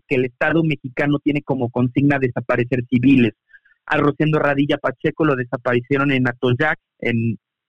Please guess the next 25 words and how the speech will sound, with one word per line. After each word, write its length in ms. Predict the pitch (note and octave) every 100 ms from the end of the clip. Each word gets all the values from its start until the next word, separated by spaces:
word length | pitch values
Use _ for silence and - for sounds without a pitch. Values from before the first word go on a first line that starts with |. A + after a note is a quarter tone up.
| _
en 120 | - C3+
una 160 | D3
base 280 | C#3+ C#3 C#3+
militar, 500 | B2+ A#2+ A#2+ D3 D#3+ - _ _ _ -
por 180 | D3+
el 120 | C#3 C3
supuesto 480 | D3 - D#3+ D#3 D#3+
delito 400 | C#3+ C3+ D3 D3+
de 140 | C3+
componer 520 | - B2 A#2+ C3 C3+ -
corridos, 540 | C#3+ C3 C#3+ C3 C3 -
y 180 | B2
posteriormente 840 | A#2+ B2+ B2 C3 C#3 C#3 C#3+ C#3 C#3+
se 120 | - B2
comprueba 580 | B2 B2 C#3 C3 C3+ D3 _ _ _
que 160 | D3 C#3+
el 80 | C3+
ejército 520 | - C#3+ - D3+ C#3+
mexicano 760 | B2+ A#2+ B2 D3+ C3+ C3+ C#3+ -
desapareció 680 | B2+ B2 A#2+ - A#2+ C3
sus 220 | B2 C3 A#2+
restos, 380 | C3 B2 B2 B2
y 80 | F3
por 220 | C3 C#3
eso 420 | E3 F3 - B2